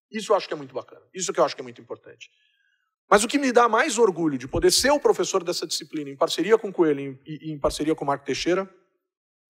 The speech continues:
é o discurso do primeiro dia de aula. Por que você veio fazer essa disciplina? E o discurso do primeiro dia de aula nos leva a duas questões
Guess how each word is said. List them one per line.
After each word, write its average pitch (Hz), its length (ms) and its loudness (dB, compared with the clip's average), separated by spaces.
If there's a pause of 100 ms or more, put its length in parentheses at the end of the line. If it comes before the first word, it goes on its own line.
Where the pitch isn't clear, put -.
(220)
é 156 300 4 (540)
o 202 100 -6
discurso 220 520 -2
do 214 160 6
primeiro 196 380 0
dia 165 200 -4
de 139 140 -10
aula. - 320 -10
Por 208 160 -8
que 240 200 2
você 226 260 0
veio 185 200 2
fazer 156 240 -2
essa 156 160 -6
disciplina? 127 480 -12 (480)
E 196 80 0
o 220 40 2
discurso 277 360 0
do 247 80 -2
primeiro 220 280 2
dia 196 180 0
de 175 120 2
aula 226 180 6
nos 220 200 -2
leva 220 340 4 (140)
a 196 100 4 (520)
duas 277 500 0
questões 214 800 0